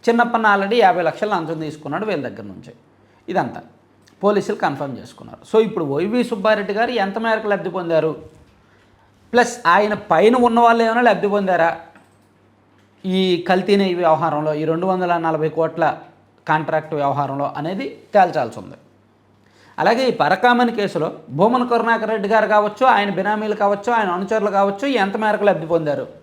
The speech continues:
ఈ రవికుమార్ ఆస్తుల్ని ఎంతవరకు వీళ్ళు రాయించుకొని ప్రైవేట్గా డీల్ చేసి అతన్ని వదిలేశారు, అది తేల్చాల్సి ఉంది.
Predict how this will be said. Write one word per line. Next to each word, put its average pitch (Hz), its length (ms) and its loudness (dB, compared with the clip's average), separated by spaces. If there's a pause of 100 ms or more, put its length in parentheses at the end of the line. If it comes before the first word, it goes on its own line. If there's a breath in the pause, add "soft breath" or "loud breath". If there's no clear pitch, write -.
(560 soft breath)
ఈ 180 100 4
రవికుమార్ 208 520 4 (100)
ఆస్తుల్ని 202 460 2
ఎంతవరకు 214 580 2
వీళ్ళు 196 280 0
రాయించుకొని 202 520 0
ప్రైవేట్గా 196 580 -2 (540)
డీల్ 180 380 0
చేసి 196 300 0
అతన్ని 202 360 -4
వదిలేశారు, 156 540 -2 (560 soft breath)
అది 240 160 2
తేల్చాల్సి 151 540 0
ఉంది. - 160 -20